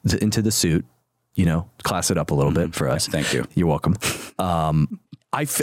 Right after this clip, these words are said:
Speaker 1: I feel great.
Speaker 2: Yeah.
Speaker 1: I could sit here all day.
Speaker 2: Yeah.
Speaker 1: Zero issues.
Speaker 2: Yeah.
Speaker 1: What does that say?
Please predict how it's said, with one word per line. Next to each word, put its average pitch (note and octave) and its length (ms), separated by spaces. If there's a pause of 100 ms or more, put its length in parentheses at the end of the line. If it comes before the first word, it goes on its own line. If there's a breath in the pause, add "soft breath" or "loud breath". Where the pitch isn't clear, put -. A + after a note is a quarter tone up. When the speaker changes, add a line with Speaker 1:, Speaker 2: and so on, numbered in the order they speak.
Speaker 1:
I E3 100
feel C4 260
great. G#4+ 480 (680 loud breath)
Speaker 2:
Yeah. D#2 120
Speaker 1:
I B3 60
could C4+ 120
sit D4 180
here D4 100
all C4+ 100
day. C#4+ 480
Speaker 2:
Yeah. F2+ 200 (540)
Speaker 1:
Zero B3+ 420
issues. F#3+ 580
Speaker 2:
Yeah. F#2 220 (160)
Speaker 1:
What A3+ 120
does C#4 160
that A#3+ 220
say? - 340